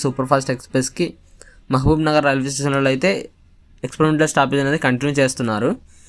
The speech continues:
అలాగే పెద్దపల్లి మరియు న్యూ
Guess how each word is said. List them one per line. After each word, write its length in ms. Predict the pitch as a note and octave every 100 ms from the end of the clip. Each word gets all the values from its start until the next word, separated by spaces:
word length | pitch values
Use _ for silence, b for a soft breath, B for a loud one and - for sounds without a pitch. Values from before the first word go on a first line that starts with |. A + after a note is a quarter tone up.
| b b -
అలాగే 220 | F3 A3+ C4
పెద్దపల్లి 640 | D3+ D3+ F3 F3 F3 F3+ F#3 - D3+ C#3
మరియు 300 | C#3 C#3+ C#3 C3 - - C3+
న్యూ 140 | D#3+